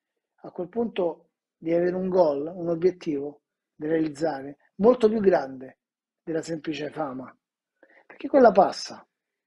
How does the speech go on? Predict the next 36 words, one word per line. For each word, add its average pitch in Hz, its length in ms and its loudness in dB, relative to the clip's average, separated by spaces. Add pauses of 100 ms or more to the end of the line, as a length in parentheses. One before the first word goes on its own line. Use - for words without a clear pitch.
(720)
ma 180 140 -4
ciò 247 180 2
che 240 100 2
non 220 200 0
passa 247 580 2 (800)
è - 120 -14
ciò 220 200 -4
che 208 160 0
poi 220 160 4
il 214 60 6
pugilato 202 440 0
fa 220 320 2
per 131 200 -20
te. - 260 -20 (800)
E - 40 -20
quando 285 240 2
riesci 220 600 2
ad 170 120 -4
essere, 185 320 -6
ad 185 60 0
esempio, 202 440 2
anche 247 240 2
fuori 214 220 0
dalle 180 200 -4
corde, 190 600 -8 (960)
e 165 80 -16
allora 202 160 2
vuol 202 120 0
dire 190 140 0
che 185 80 -2
il 170 60 -10
pugilato 185 400 -4
ti 175 40 -12
ha 175 40 -8
insegnato 165 400 -12
qualcosa. 147 520 -14